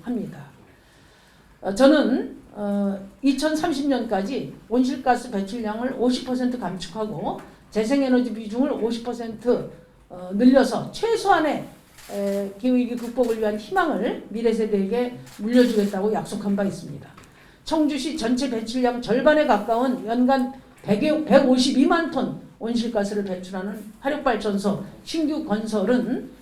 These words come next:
기후 중립 포기 선언과 같습니다. 저는 이것을 전면 백지화하고 대안으로 재생에너지 발전, 어, 전략을 적극 검토하도록 하겠습니다. 아울러 청주시 신청사 건립 시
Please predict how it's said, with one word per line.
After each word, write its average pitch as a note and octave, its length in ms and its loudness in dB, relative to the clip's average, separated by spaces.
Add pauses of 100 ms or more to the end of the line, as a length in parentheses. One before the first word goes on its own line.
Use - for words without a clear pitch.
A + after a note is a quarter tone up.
(180)
기후 D#4+ 480 4
중립 B3+ 480 6
포기 F#4+ 200 4
선언과 A3+ 640 0 (200)
같습니다. E3 500 -10 (460)
저는 C4 320 4
이것을 A#3 600 0 (220)
전면 A3+ 340 -2
백지화하고 G3+ 720 0 (240)
대안으로 A#3 600 4 (220)
재생에너지 A3+ 840 -2 (240)
발전, G3+ 540 -4 (220)
어, F3 360 -12 (480)
전략을 A3 580 0
적극 - 560 -6
검토하도록 F#3+ 580 -6
하겠습니다. F3 520 -12 (500)
아울러 B3 580 4 (240)
청주시 D#4 580 0
신청사 C#4 680 -2
건립 G#3 280 -4
시 G3+ 440 -6